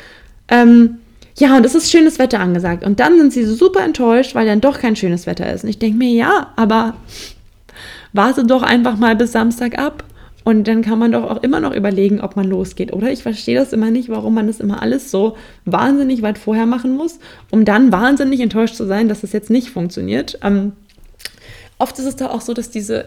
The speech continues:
diese spontanen Treffen die schönsten sind. Das höre ich immer wieder, ne, dass Leute das zu mir sagen und ich empfinde das auch so. Und trotzdem fangen wir immer wieder an, so wild zu planen.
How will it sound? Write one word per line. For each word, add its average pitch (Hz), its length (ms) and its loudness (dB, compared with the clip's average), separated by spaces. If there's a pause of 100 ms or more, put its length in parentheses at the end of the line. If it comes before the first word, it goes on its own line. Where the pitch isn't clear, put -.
diese 196 160 -2
spontanen 214 680 -2
Treffen 247 320 -2
die 226 120 0
schönsten 370 400 -6
sind. - 320 -4 (520)
Das - 200 -8
höre 233 120 2
ich - 180 -4
immer 359 320 -2
wieder, 285 300 0
ne, 220 100 -6
dass 254 180 -6
Leute 233 240 -4
das 226 220 -6
zu 214 80 -8
mir 190 140 -8
sagen 220 260 -6
und 277 100 -8
ich 220 140 -6
empfinde 202 320 -6
das 202 160 -12
auch 214 160 -8
so. - 120 -8
Und 214 160 -2
trotzdem 240 380 -8
fangen 277 220 -4
wir 269 80 -4
immer 262 220 -2
wieder 247 240 -6
an, 240 240 0
so 233 180 -2
wild 233 200 -2
zu 233 120 -10
planen. 180 400 -10